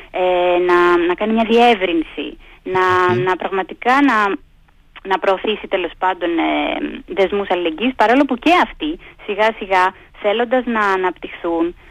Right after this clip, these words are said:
Speaker 1: προφανώς όταν πε-, όταν όλο και περισσότερα κράτη δηλαδή γίνονται μέλη, είτε των brics, είτε του, του κινήματος αδεσμεύσεων, είναι λογικό να μην έχουν μετά τα ίδια κριτήρια προφανώς σε πολιτικό επίπεδο,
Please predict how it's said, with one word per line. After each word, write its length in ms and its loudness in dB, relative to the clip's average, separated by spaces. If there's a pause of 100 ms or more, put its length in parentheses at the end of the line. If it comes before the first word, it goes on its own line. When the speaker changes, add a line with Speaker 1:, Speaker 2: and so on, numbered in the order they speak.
(100)
Speaker 1:
προφανώς 600 2
όταν 280 -2
πε-, 160 -2
όταν 260 2 (520)
όλο 160 2
και 80 0
περισσότερα 580 2 (320)
κράτη 380 0
δηλαδή 280 -6
γίνονται 320 -2
μέλη, 500 2 (220)
είτε 200 -4
των 240 0
brics, 300 -4
είτε 180 -10
του, 140 -8 (380)
του 100 -14
κινήματος 300 0
αδεσμεύσεων, 500 0
είναι 200 4
λογικό 500 2 (280)
να 120 0
μην 140 6
έχουν 280 2
μετά 220 0
τα 100 0
ίδια 220 0
κριτήρια 580 -2
προφανώς 520 -2
σε 100 -12
πολιτικό 420 -4
επίπεδο, 560 -4